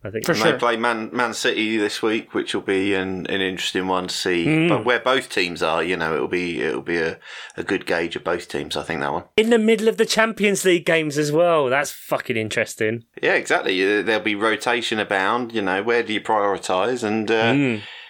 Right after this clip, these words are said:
Speaker 3: yeah, it could be, it could be really interesting 'cause City look like they can be got at this season. And if that Tottenham, 'cause that Tottenham attack should, should click, and when it does, I think they've got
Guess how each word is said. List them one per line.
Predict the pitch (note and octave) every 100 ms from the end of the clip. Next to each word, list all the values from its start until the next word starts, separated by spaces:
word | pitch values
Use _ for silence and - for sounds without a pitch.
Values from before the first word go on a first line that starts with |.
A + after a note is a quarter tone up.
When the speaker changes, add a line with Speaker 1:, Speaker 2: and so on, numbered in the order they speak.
| - -
Speaker 3:
yeah, | F3+ -
it | A2 -
could | C3+
be, | B2 A#2+ G2+
it |
could | C3 A#2+
be | A2+
really | B2+ A#2+ C#3
interesting | C#3+ - F#2+
'cause | F2 A2+
City | - C#3 C3+
look | F2+ -
like | D#2+
they | E2+ E2+
can | E2+
be | E2 D#2+ D#2+ - - - _ -
got | F#2+ D#2
at | -
this | - -
season. | E2+ E2+ G2+ A#2
And | A#2
if | C#3+ C#3+
that | - A#2 -
Tottenham, | - D2+ G2 G2 -
'cause | B2+ G#2 - - -
that | G3+ -
Tottenham | G#3 - A#2+
attack | - - G2 F2 -
should, | - A2 F2 - -
should | - A2 F#2 -
click, | - F2+ D#2+ -
and | F#2
when | G#2+ G2+
it | -
does, | F2+ E2 F#2
I | G2+
think | G2 E2+
they've | F2 E2+
got | - F2 -